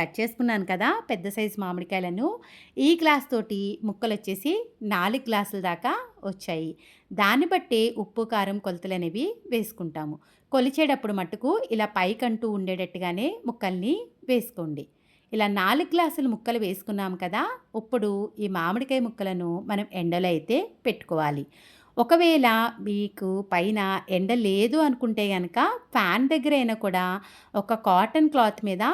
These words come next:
పల్చగా స్ప్రెడ్ చేసేసి హై స్పీడ్లో ఒక నాలుగు గంటల పాటు ఉంచేసుకుంటే సరిపోతుంది.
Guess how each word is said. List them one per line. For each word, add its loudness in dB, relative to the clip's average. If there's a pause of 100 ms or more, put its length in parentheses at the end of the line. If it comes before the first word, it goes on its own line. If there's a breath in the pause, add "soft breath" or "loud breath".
(200)
పల్చగా 0 (240)
స్ప్రెడ్ -2
చేసేసి -2 (440 loud breath)
హై 6 (120)
స్పీడ్లో 2 (160)
ఒక -6 (140)
నాలుగు 2
గంటల -4
పాటు -2 (100)
ఉంచేసుకుంటే -4 (560)
సరిపోతుంది. -4